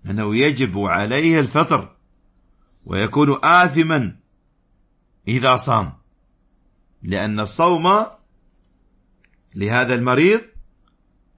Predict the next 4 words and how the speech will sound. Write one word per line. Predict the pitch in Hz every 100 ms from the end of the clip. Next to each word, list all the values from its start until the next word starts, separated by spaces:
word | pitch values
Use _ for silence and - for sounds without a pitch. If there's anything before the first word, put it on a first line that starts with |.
| _ -
يضره، | 117 131 208 214 208 160 92 - _ _ _ _ _ _ _ _ _ _ _ _ _ _ _ _
فيجب | 104 170 190 180
عليه | 120 139 151 180 180 208 196 -
الإفطار. | 107 117 101 - 123 120 131 131